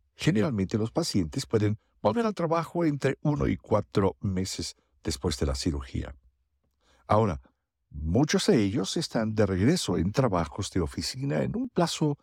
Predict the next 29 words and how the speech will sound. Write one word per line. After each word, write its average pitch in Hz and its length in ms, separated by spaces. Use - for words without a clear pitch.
de 107 200
dos 104 280
a 80 60
cuatro 78 320
semanas 76 520
porque 107 320
se - 160
sienten 240 360
lo 180 100
suficientemente 95 1000
cómodos, - 640
aunque 147 340
están 104 440
en 107 140
proceso - 460
de 76 100
recuperación 90 800
y 147 120
pueden 110 420
experimentar 170 1120
algo - 460
de 85 220
dolor. 76 360
Es - 160
un 302 80
dolor 285 260
que - 140
se - 120
vuelve 117 440